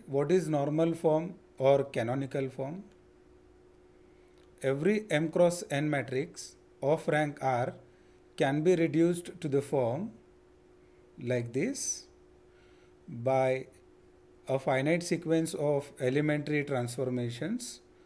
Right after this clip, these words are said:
This form is called the normal form or the first canonical form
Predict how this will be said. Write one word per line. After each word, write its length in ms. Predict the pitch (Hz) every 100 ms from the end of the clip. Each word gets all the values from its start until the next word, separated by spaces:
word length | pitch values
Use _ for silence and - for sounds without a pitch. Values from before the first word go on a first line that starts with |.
| - _ - - - -
This 240 | 131 180
form 260 | 180 160 156
is 140 | 160 165
called 380 | 147 131 131 170 - -
the 140 | 131
normal 500 | 139 135 139 160 170
form 440 | 170 170 165 202 214 -
or 160 | 139
the 160 | 131 139
first 500 | - 156 165 - -
canonical 640 | 147 135 147 151 156 147
form 400 | 139 147 123 180